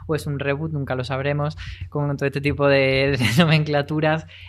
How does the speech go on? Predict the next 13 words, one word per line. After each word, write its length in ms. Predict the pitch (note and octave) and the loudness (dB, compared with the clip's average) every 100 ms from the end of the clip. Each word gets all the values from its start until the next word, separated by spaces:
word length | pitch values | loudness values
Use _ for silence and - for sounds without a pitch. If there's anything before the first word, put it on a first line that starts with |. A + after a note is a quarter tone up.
| - | -6
Es 280 | F3+ F3+ F#3+ | 2 2 4
el 180 | F3+ D#3+ | 4 4
regreso 640 | D#3 D3+ E3 F#3 F#3 C#3+ | 2 2 4 4 2 0
de 100 | C3 | 0
la 80 | B2+ | -2
mayoría 380 | B2+ C3+ C3+ | -2 -2 0
de 80 | C#3+ | 2
los 140 | D3+ D3+ | 0 0
personajes 920 | D#3 D#3+ D#3+ E3+ - F3+ G3 - - | -2 0 0 0 0 0 0 -2 -10
varios 600 | E3+ C3+ C#3 C#3 C#3 C3 | -12 -10 -2 0 0 -2
años 240 | C3+ C#3 C3 | -4 -4 -4
después 400 | C3 D3+ D3 C#3+ | -4 -2 -2 -2
de, 460 | C#3+ C#3 C#3 C#3 | -2 -2 -2 -4